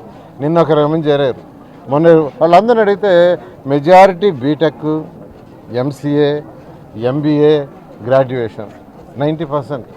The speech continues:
ఏమయ్యా బీటెక్, ఎంటెక్ చేసి ఇలా ఉండాలంటే, "సార్, ఫర్దర్గా మేము ట్రైనింగ్ తీసుకోవడానికి, మాకు స్కిల్ డెవలప్‌మెంట్ చేసుకోవడానికి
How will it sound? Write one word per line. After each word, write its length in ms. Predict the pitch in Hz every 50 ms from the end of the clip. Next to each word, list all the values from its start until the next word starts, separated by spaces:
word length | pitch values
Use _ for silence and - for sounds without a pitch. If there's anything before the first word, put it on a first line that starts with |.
| - - - - - - - - - - - - - -
ఏమయ్యా 300 | 170 208 226 233 233 240
బీటెక్, 500 | 214 160 147 175 185 160 196 190 - -
ఎంటెక్ 520 | 190 196 175 156 160 143 160 175 143 - 170
చేసి 340 | 160 143 160 160 143 - 156
ఇలా 140 | 143 143 139
ఉండాలంటే, 680 | 139 143 147 151 143 143 139 123 139 135 135 135 135 123 - - - - - - -
"సార్, 160 | 170 170 156
ఫర్దర్గా 760 | 127 143 147 143 151 180 180 180 160 165 156 156 156 151 151 - - - - - - - - - - - 117
మేము 200 | 127 143 143 127
ట్రైనింగ్ 420 | - 131 135 151 170 185 180 160
తీసుకోవడానికి, 680 | 160 151 - - 160 151 139 139 139 131 135 127 139 151
మాకు 220 | 143 135 123 110
స్కిల్ 280 | - - - 147 160 160
డెవలప్‌మెంట్ 460 | 160 151 147 139 127 131 135 127 123
చేసుకోవడానికి 840 | 135 120 - - 135 120 123 127 120 120 110 117 123 123 127 123